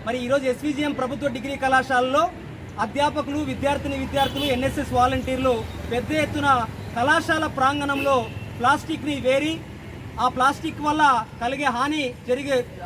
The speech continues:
ఆ హానిని మరి ఆయా గ్రామాల్లోకి వెళ్ళి విద్యార్థులు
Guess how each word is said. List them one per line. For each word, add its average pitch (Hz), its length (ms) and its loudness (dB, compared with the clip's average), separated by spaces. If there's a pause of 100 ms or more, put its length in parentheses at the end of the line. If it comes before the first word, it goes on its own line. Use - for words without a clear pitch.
(140)
ఆ 208 120 0
హానిని 302 400 2 (360)
మరి 269 180 0 (320)
ఆయా 254 180 6
గ్రామాల్లోకి 285 680 0
వెళ్ళి 277 180 -2
విద్యార్థులు 269 580 0